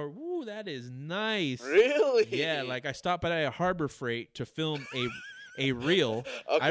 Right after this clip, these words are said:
Speaker 1: really went for the full experience.
Speaker 2: <laughs> Yeah, clearly. Too bougie
Speaker 1: So I
Speaker 2: for that
Speaker 1: stopped by a
Speaker 2: car.
Speaker 1: Harbor Freight,
Speaker 2: <laughs>
Speaker 1: uh, 'cause I just needed a wide open parking lot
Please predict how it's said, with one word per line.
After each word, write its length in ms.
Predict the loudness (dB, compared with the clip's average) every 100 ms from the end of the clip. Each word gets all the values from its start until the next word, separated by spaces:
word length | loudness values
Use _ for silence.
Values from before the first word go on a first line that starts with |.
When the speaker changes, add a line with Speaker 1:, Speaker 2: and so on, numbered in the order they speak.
| 6
Speaker 1:
really 220 | 6 4
went 240 | 2 -2
for 80 | -2
the 80 | -6
full 200 | -2 -2
experience. 720 | -2 0 2 4 2 0 2 4
Speaker 2:
<laughs> 60 |
Yeah, 100 | 4 4 4 6 6 4
clearly. 720 | 4 4 6 6 6 4 0 0 -4 -2 -4 -2
Too 160 | -4 0
bougie 320 | 0 0 4
Speaker 1:
So 80 | 6
I 120 | 8
Speaker 2:
for 40 | 6
that 60 |
Speaker 1:
stopped 220 | 6 4
by 140 | 6 6
a 60 |
Speaker 2:
car. 80 | 6
Speaker 1:
Harbor 300 | 4 0 0
Freight, 400 | -4 0 2 0
Speaker 2:
<laughs> 40 | 0
Speaker 1:
uh, 260 | 0 0
'cause 160 | -2 -2
I 60 | -2
just 160 | -4
needed 180 | -6 -2
a 60 | -2
wide 240 | 0 0
open 240 | 0 -4
parking 320 | -4 -6 -6 -8
lot 280 | -6 -6